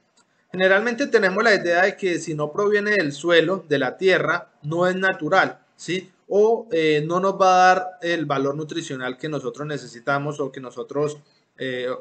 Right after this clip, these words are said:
pues consideramos, entre comillas, eh, mejor. Ahora, eh, los invito a todos ustedes a que después de la clase investiguen un poco, eh, sobre la hidroponía y se den cuenta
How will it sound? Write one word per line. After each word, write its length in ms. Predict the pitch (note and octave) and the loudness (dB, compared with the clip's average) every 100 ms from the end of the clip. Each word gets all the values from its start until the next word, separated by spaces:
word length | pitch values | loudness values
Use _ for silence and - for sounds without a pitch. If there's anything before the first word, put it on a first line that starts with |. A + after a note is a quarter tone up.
| - _ _ _ _ _ _ _ _ _ - | -14 _ _ _ _ _ _ _ _ _ -8
pues 160 | F#3 | -6
consideramos, 600 | F3 D3 D3+ D3 E3 G3 G3 | -6 -2 0 0 -2 -6 -8
entre 240 | F3 D#3+ | -8 -8
comillas, 760 | C#3 C3+ C#3 D#3+ E3+ D#3 A#2+ - - - - | -8 -8 -4 0 2 2 -2 -10 -20 -20 -4
eh, 200 | D3 C3+ | -2 0
mejor. 360 | C#3 C3 F3+ C#3 - - - - - _ _ | -2 -2 0 0 -4 -18 -18 -20 -20 _ _
Ahora, 480 | D#3+ G3+ D3+ - - _ F3+ | 2 4 4 0 -10 _ -2
eh, 560 | F3+ F3 E3 D3+ C#3+ E3+ | 2 4 4 2 0 0
los 220 | F#3 G3 | 0 2
invito 580 | G#3 C4+ A3+ F#3+ G3 - - | 0 0 0 -2 -4 -8 -12
a 140 | D3+ | -6
todos 240 | D#3+ F#3 G3+ | -2 -2 -2
ustedes 580 | D#3+ F#3 D#3+ E3+ G3 - _ _ _ - | -4 2 2 2 -4 -12 _ _ _ -6
a 200 | D#3+ E3 | -4 0
que 420 | D#3+ D3+ D3 C#3+ | 2 4 4 2
después 300 | D#3+ D3 F3+ | -2 -2 -4
de 80 | G#3+ | 0
la 160 | A3 | 0
clase 500 | A3 G3+ E3+ F#3 G3 - _ F3+ | 0 0 0 -2 -8 -12 _ -8
investiguen 560 | E3+ D#3 E3 F#3+ G#3 | 0 0 0 0 0
un 160 | G#3+ G#3 | -2 2
poco, 420 | G#3+ - F#3 G#3+ _ _ _ _ - _ _ _ _ | 2 2 -2 -8 _ _ _ _ -20 _ _ _ _
eh, 200 | D#3 D3+ | 2 2
sobre 440 | D3 F#3 E3+ E3 D#3 | 2 0 2 2 2
la 120 | D3 | 2
hidroponía 720 | C#3+ C#3+ D3 G#3 F#3 A#2 - | 2 2 0 0 0 -2 -10
y 60 | D#3+ | -4
se 140 | F3 | 0
den 180 | E3+ F#3+ | 0 0
cuenta 580 | A3+ G#3+ G3 G#3 A3+ | 0 0 -2 -6 -6